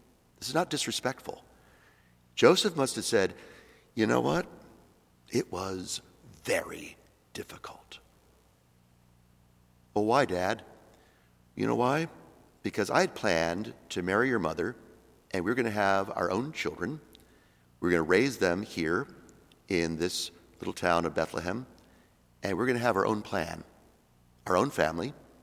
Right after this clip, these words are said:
the way I wanted it, the way she and I dreamed it would be." And Mary could well say, "You're right, Joseph. It was very difficult. Did I ever tell you about the Annunciation scene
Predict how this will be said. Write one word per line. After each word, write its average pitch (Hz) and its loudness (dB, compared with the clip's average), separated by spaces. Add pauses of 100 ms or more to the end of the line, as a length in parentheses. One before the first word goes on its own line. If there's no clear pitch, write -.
(480)
the 87 -4
way 85 2
I 90 2
wanted 80 0
it, 151 -8 (540)
the - -10
way 80 2
she 98 0
and 87 4
I 90 6
dreamed 95 -2
it 95 -8
would 82 -12
be." - -12 (2000)
And 104 2
Mary 98 8
could 80 -4
well 85 4
say, 82 0 (680)
"You're 98 0
right, 85 6 (340)
Joseph. - -6 (500)
It 107 0
was 87 -6
very 87 -2
difficult. 82 -8 (880)
Did 92 4
I 95 8
ever 95 4
tell 101 0
you 101 2
about 92 0
the 98 -4
Annunciation 92 -2
scene 78 -8